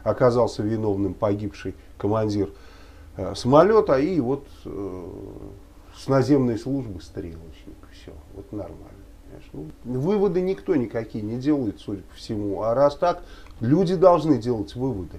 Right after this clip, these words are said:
Люди просто не должны летать авиакомпанией "Ютейр", просто должны её бойкотировать, потому что, ну, это безумие. То есть, э, они падают, они ломаются, они подвергают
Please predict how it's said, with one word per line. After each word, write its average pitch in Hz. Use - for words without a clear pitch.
Люди 123
просто 143
не 113
должны 139
летать 107
авиакомпанией 107
"Ютейр", 110
просто 131
должны 123
её 127
бойкотировать, 131
потому 117
что, 107
ну, 107
это 107
безумие. 110
То 98
есть, -
э, -
они 151
падают, 170
они 135
ломаются, 147
они 139
подвергают 139